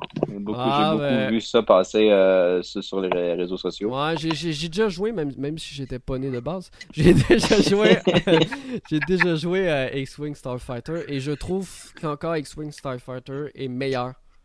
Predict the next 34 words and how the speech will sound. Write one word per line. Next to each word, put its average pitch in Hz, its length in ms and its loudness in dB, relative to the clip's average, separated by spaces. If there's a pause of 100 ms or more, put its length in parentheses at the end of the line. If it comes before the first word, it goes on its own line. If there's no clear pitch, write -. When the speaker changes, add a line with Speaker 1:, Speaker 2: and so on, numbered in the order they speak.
(440)
Speaker 2:
que, 113 360 -6
que 123 140 -12
Squadron. 117 500 -12
À 131 120 -6
mon, 156 120 -2
à 156 60 -2
mon 170 180 -2
avis, 147 280 -2
là, 123 120 4
Speaker 1:
Non, 110 40 8
Speaker 2:
au - 40 -2
Speaker 1:
pas 147 180 6
Speaker 2:
sens - 60 -10
sens- 147 200 8
Speaker 1:
Starfighter, 120 480 6
versus, 143 720 -2
versus 127 260 6
Speaker 2:
Oui, 190 140 8
Speaker 1:
tie - 60 0
Speaker 2:
versus 151 120 0
Speaker 1:
Fighter. 110 180 2
Speaker 2:
Starfighter, 123 800 -2
mais 127 400 -4
je - 100 -18
trouve 156 220 -10
qu'il 147 140 -10
est, 123 400 -4 (240)
je - 120 -20
trouve 170 320 -6
que 151 120 -8
le 135 340 -4
jeu 147 320 -8
est 147 60 -6
meilleur 135 920 -8